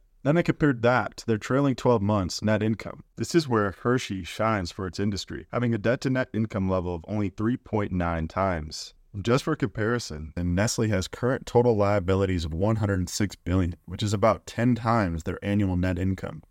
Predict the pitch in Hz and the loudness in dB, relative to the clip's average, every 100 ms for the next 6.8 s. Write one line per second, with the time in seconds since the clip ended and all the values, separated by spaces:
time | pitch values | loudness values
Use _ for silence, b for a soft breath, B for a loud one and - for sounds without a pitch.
0 | _ 113 113 131 - 117 113 101 85 - | _ 4 6 4 2 0 0 2 0 0
1 | 120 - 107 87 95 101 127 107 85 85 | -2 0 0 0 -2 0 2 2 0 -2
2 | 82 - 113 - 73 - _ - 92 101 | -2 -2 -4 -4 -8 -10 _ -4 0 2
3 | 107 87 113 117 110 - 101 - 101 101 | 0 0 0 2 0 -2 -2 -2 -2 -2
4 | - - - 82 - - 98 92 - 123 | -4 -6 -4 -4 -6 -2 -2 -2 0 -2
5 | 143 98 90 - 90 87 90 104 131 135 | 0 -4 -2 0 0 -2 -4 -4 -2 0
6 | 104 98 104 98 87 95 90 | -2 -2 -2 -2 0 -2 -2